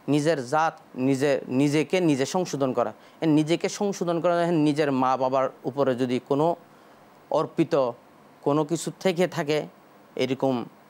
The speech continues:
টাকা পয়সা বা জ-, জায়গা সম্পত্তি, এগুলো নিজের সন্তানরাই এগুলো তাদের সংশোধন হি-, হিসাবে, ইসলাহ হিসাবে এগুলো পরিপূর্ণ করে দিবে। হ্যাঁ, এইভাবে "ওয়া আতিউল্লাহ ওয়া আতিউর রাসূল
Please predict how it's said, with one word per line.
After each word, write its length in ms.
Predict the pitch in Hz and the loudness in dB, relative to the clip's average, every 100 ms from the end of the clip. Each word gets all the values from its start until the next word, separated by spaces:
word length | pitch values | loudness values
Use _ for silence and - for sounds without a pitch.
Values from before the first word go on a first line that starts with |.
| - - - - - | -20 -20 -20 -20 -6
টাকা 240 | 135 131 | -2 0
পয়সা 480 | - 127 - 131 127 - - | 0 -2 0 0 0 -6 -4
বা 340 | 131 123 113 - 110 | 0 0 -2 -8 -12
জ-, 80 | 120 - 107 | -12 -12 -6
জায়গা 260 | 113 127 123 | -2 0 -2
সম্পত্তি, 560 | - 135 123 123 - 151 - - - - | -2 -4 -4 -8 -8 -10 -10 -20 -20 -4
এগুলো 280 | 180 165 151 | 0 2 2
নিজের 320 | 139 127 123 | 2 2 -2
সন্তানরাই 760 | - 151 139 131 160 165 190 - - - - | -2 -4 -4 -2 -2 0 -2 -4 -14 -20 -6
এগুলো 340 | - 123 131 127 - | -2 0 0 0 -2
তাদের 340 | 131 139 127 - - - | 0 0 -2 -8 -16 -20
সংশোধন 540 | - 240 240 - 180 165 | -4 -2 0 0 0 2
হি-, 300 | 165 151 - | 2 0 -2
হিসাবে, 460 | 135 143 156 135 123 - - - | -6 -4 -2 0 -2 -4 -14 -6
ইসলাহ 400 | - - 160 135 | -6 0 0 0
হিসাবে 440 | 139 143 127 120 - | -4 -2 0 0 -2
এগুলো 240 | 123 120 131 | -4 0 0
পরিপূর্ণ 560 | 135 147 127 123 123 | 0 -2 -2 -2 -4
করে 220 | 110 113 107 | -2 -2 -2
দিবে। 240 | 101 98 - - - - | -4 -10 -16 -20 -20 -4
হ্যাঁ, 240 | 180 147 - | -2 -2 -4
এইভাবে 260 | 160 160 | -2 0
"ওয়া 160 | 170 135 | 2 2
আতিউল্লাহ 720 | 131 - 190 202 208 208 202 | 0 0 0 2 2 0 2
ওয়া 120 | 165 | 2
আতিউর 320 | 123 135 151 135 | 2 2 2 2
রাসূল 320 | 127 190 | 0 -2